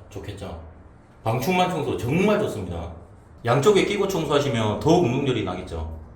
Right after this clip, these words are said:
그리고 매일 청소 티비 트레이드 마크인 주방 세제, 주방 세제가 필요합니다.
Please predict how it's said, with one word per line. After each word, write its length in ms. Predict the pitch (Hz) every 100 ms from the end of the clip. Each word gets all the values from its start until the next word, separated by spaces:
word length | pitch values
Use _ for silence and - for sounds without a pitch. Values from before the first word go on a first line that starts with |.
| -
그리고 440 | 147 170 170 175
매일 180 | 120 143
청소 220 | 185 180
티비 240 | - 139 -
트레이드 280 | 147 156
마크인 520 | 139 120 120 135 131 -
주방 240 | 110 117
세제, 340 | 113 95 85 - - - - - -
주방 220 | 113 127
세제가 280 | 127 120 98
필요합니다. 320 | 95 82 78